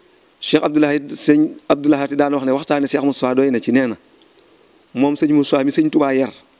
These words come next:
sëñ Fallou, sëñ Bassirou, sëñ Baara, ak moom sëñ Abdoul Ahad mi sëñ Moussa tàmbalee yar ba ci sëñ Mourtala, mu ne soo xoolee mënoo xàmme yarub sëñ Touba ak yarub sëñ Moussa, daal di cee teg ne waaye lépp na di sëñ Touba. Mu ne kon waxtaanee kon loolu doyoon na ci sëkk.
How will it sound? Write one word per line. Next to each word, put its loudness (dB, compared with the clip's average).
sëñ 2
Fallou, 0
sëñ 0
Bassirou, 0
sëñ 0
Baara, -2
ak 2
moom 0
sëñ -2
Abdoul 2
Ahad -4
mi 0
sëñ 0
Moussa 2
tàmbalee 0
yar 0
ba 2
ci -2
sëñ 0
Mourtala, -2
mu 2
ne 2
soo 0
xoolee 0
mënoo 0
xàmme 0
yarub 0
sëñ -2
Touba -2
ak -8
yarub -2
sëñ -2
Moussa, -2
daal -2
di -4
cee 0
teg -4
ne -4
waaye 0
lépp 0
na 0
di -4
sëñ -4
Touba. -6
Mu 0
ne 2
kon 0
waxtaanee -4
kon -4
loolu 0
doyoon 0
na -2
ci -6
sëkk. -12